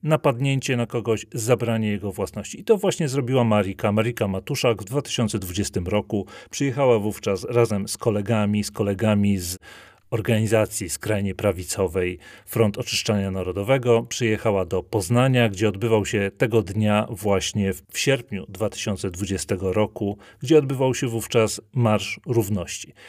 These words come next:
Tam razem z kolegami namierzyli pewną kobietę, która, młodą kobietę, która jedynym jej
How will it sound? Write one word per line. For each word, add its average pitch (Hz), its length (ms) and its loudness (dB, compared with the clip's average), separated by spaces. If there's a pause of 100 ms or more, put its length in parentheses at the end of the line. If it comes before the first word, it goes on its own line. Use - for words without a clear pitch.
(140)
Tam 185 180 4
razem 139 280 2
z - 80 -6
kolegami 107 560 2
namierzyli 117 920 4
pewną 113 300 2
kobietę, 113 500 0
która, 139 420 0
młodą 143 320 2
kobietę, 113 400 2
która 104 440 2 (560)
jedynym 117 800 4
jej 101 500 -2